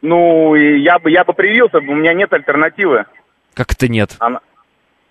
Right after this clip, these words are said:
Speaker 1: Нет, ну я имею в виду, чем вы сказали, импиваком?
Speaker 2: Импиваком.
Speaker 1: А, ну это отечественная, да,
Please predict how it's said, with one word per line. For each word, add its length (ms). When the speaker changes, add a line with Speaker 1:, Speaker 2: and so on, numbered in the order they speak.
Speaker 1:
Нет, 260
ну 120
я 180
имею 280
в 40
виду, 640
чем 180
вы 80
сказали, 420
импиваком? 680
Speaker 2:
Импиваком. 600
Speaker 1:
А, 240
ну 120
это 680
отечественная, 560
да, 440